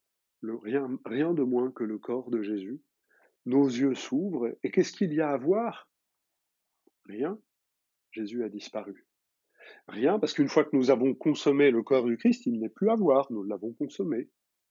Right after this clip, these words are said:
Il en reste, on peut l'adorer. Mais dans l'acte liturgique,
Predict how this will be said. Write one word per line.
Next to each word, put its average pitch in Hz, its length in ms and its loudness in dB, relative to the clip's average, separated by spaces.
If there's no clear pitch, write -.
Il 120 180 -8
en 98 60 -12
reste, - 440 -12
on 101 120 -12
peut - 140 -12
l'adorer. 117 520 -4
Mais 120 120 -4
dans 113 140 -4
l'acte 139 280 2
liturgique, 117 760 -4